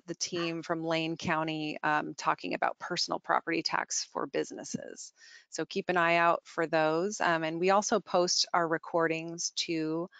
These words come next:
our website. Um, if you register for a webinar, you automatically get an email with the recording as well. So Jim and Jenny, I just wanna thank you again. Um, and a big thanks to everyone who joined us today.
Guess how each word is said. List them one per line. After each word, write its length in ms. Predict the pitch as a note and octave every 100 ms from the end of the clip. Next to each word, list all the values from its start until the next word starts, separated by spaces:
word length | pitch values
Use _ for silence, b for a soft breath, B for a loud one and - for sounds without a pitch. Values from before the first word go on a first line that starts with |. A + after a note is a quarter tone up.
| b b b -
our 280 | E3 D#3+ D#3+
website. 540 | D#3 D3 - E3+ A#3 - _ _ B B _ -
Um, 280 | F3 D#3+ -
if 220 | F3 -
you 160 | G3 F3+
register 580 | E3+ E3 F#3+ - G#3
for 220 | A3 G#3 G#3
a 40 |
webinar, 420 | G3 G3+ A3 A#3
you 120 | F#3 -
automatically 560 | D#3 D#3+ D#3+ D#3 E3+
get 140 | E3+ D#3+
an 160 | D#3+
email 320 | E3 D#3 - -
with 140 | -
the 80 | -
recording 480 | - - - - -
as 120 | -
well. 200 | - - -
So 300 | - - - _ B B B B _ -
Jim 400 | G#3 G#3 G3+ G#3
and 420 | - F3+ F3+ E3+
Jenny, 320 | F3 F3+ F3+
I 60 | F3
just 160 | F3 G3
wanna 160 | F3+
thank 260 | F#3 F3+ E3+
you 120 | E3+
again. 600 | E3+ F3 E3+ E3 E3 D#3+ -
Um, 320 | D#3+ - - -
and 100 | G3
a 60 |
big 180 | G#3 G3
thanks 280 | G3+ F#3+ -
to 100 | F3
everyone 540 | F3 F#3 F#3+ G3 G#3+
who 280 | F#3 F#3+ F3
joined 360 | F3 E3+ F3 G3
us 260 | A3+ -
today. 560 | - G#3+ G3 G3 A#3+